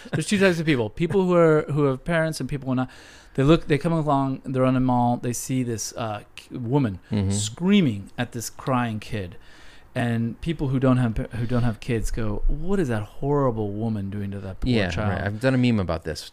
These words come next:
Speaker 1: And, and then, of course, there's parents come along and they see the same thing and they go, "What did that horrible child
Speaker 2: Yes.
Speaker 1: do to that poor woman?" That is what discipline is really all about. It's just, how do you tell someone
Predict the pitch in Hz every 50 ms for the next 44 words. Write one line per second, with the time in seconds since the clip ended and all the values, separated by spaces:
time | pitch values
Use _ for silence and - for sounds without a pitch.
0 | - - - 214 185 156 151 - - - 151 139 139 139 135 131 135 139 127 -
1 | - 143 131 120 - 127 120 113 - - - - - - - - - - 156 147
2 | 147 143 135 - - 135 127 120 120 120 117 117 117 110 - - 131 120 120 117
3 | 113 - 131 123 120 110 - 127 120 117 110 107 107 104 104 - - 120 123 143
4 | 151 147 120 113 104 98 98 - - - - 127 131 131 127 120 110 110 110 117
5 | 107 107 120 117 110 101 - 104 95 104 101 95 101 - - - 123 117 110 107
6 | 110 113 107 98 - - - - - - - - 123 120 143 151 165 190 202 202
7 | 196 165 147 127 127 123 117 113 - - - - - - - - - 113 110 131
8 | 139 - - - 135 - - 107 104 98 92 92 95 - - - - - - -
9 | - - 123 110 123 143 147 143 131 127 113 107 104 104 101 98 92 92 - 113
10 | 127 120 139 151 143 - - - - - - - - - - - 175 190 214 214
11 | 208 208 214 - - - - - - - - - - 147 151 151 156 147 - -
12 | 151 156 151 147 - - 104 92 85 82 85 113